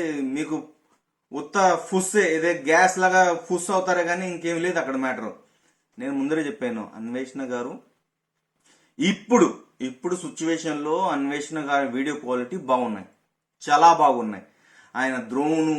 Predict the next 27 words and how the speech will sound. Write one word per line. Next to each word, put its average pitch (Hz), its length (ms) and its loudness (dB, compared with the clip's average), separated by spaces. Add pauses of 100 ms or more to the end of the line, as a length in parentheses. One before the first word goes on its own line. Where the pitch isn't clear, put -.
(120)
అన్ని 170 240 -2 (380)
చూస్తే 170 280 -4 (120)
వీడియో 160 260 2
క్వాలిటీ 156 400 -2
ప-, 143 240 -8
పరంగా, 147 420 0 (160)
లేకపోతే 139 360 -4
ట్రావెలింగ్ 143 500 0
పరంగా, 135 400 0 (720)
ఈ 151 120 2
విధంగా 175 320 0
చూస్తే 151 220 -8
లాస్ట్ 143 380 -4
వన్ 151 160 -2
ఇయర్ 156 220 -2
నుంచి 117 260 -8 (280)
ఆయన 151 220 -2 (120)
క్వాలిటీ 135 360 -2 (180)
వీడియోస్ 151 280 -2 (100)
బాగున్నాయి 131 420 -2
కాబట్టి 131 220 -4
ఆయన 147 140 -8
వ్యూ 139 140 -2
వస్తున్నాయి. 101 360 -10 (1300)
తో 156 60 -4 (200)
దాంట్లో 170 440 2 (1200)
ఏమీ 190 380 6